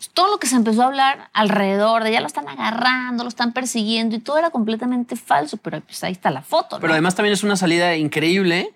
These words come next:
Speaker 2: para cualquier tipo de escándalo donde antes decías, "Pues es ese güey, o sea, el video ahí está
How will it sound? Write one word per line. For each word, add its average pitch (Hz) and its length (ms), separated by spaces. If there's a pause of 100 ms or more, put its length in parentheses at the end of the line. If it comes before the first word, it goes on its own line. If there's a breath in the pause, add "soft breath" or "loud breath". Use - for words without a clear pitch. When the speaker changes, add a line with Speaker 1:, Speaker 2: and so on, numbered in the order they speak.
(120)
Speaker 2:
para 143 240
cualquier 147 380
tipo 165 240
de 139 60
escándalo 156 500
donde 139 180
antes 147 240
decías, 135 340 (480)
"Pues - 220
es 302 140
ese 226 220
güey, 185 340
o 123 80
sea, 147 220
el 147 100
video 196 240
ahí 196 140
está 190 380